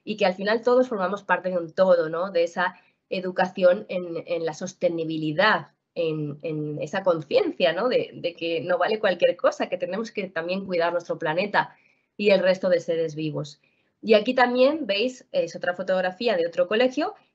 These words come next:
que han puesto una cuerda de la belleza con diferentes imágenes reales. Eso también es muy importante.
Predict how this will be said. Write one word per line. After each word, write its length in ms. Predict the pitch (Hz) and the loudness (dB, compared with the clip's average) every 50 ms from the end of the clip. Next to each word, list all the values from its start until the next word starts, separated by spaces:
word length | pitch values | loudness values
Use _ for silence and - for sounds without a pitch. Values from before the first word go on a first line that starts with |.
| _ | _
que 80 | _ 185 | _ -2
han 140 | 175 175 170 | -2 0 0
puesto 300 | 196 214 226 220 220 185 | 0 0 0 0 -2 -2
una 200 | 185 180 170 170 | -2 -2 -2 2
cuerda 280 | - 190 190 190 180 | 2 2 4 4 2
de 100 | 170 160 | 2 2
la 100 | 160 156 | 0 2
belleza 640 | 156 170 175 185 247 285 302 294 - 233 233 277 466 - - _ | 2 0 2 4 4 4 4 2 2 2 2 2 2 -4 -6 _
con 160 | 185 175 175 | -4 -4 -4
diferentes 500 | 170 170 - 165 170 175 180 190 - - | -6 -4 -4 -2 -2 -2 -6 -8 -8 -6
imágenes 560 | 196 185 185 202 - - 190 180 175 160 - | -2 0 0 0 0 -2 -6 -6 -4 -6 -2
reales. 600 | - 175 170 185 240 269 233 185 185 190 - _ - | -2 2 4 6 6 6 6 2 0 -2 -4 _ -16
Eso 160 | 175 185 185 | -14 -10 -8
también 260 | 180 180 180 185 185 | -6 -4 -4 -4 -4
es 100 | 185 180 | -4 -4
muy 140 | 185 185 185 | -6 -6 -6
importante. 840 | 196 202 196 180 160 160 - - 208 233 233 220 - 190 220 - | -6 -6 -4 -4 -6 -4 0 2 2 2 2 -2 -4 -6 -8 -8